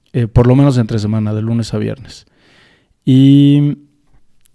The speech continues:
también comer muy bien, estar, eh, hidratándome mucho,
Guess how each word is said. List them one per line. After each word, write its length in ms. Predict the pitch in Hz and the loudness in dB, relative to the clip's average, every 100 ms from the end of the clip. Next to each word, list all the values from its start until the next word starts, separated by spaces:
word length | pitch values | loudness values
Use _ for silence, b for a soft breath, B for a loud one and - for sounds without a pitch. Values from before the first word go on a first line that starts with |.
| _ _ _ _ _ _ | _ _ _ _ _ _
también 400 | - 120 120 123 | -2 2 2 2
comer 300 | - 120 127 | 0 2 2
muy 160 | 127 123 | 2 2
bien, 440 | 123 127 147 - - | 2 0 -2 -10 -10
estar, 840 | 117 - - 120 120 120 117 113 | -10 -8 -4 -2 -2 -4 -6 -8
eh, 420 | 120 120 123 120 113 | -8 -8 -6 -8 -6
hidratándome 720 | 127 117 117 - 131 131 123 | -4 -4 -4 -4 -2 0 0
mucho, 500 | 120 123 123 131 156 | 0 -2 -4 -6 -6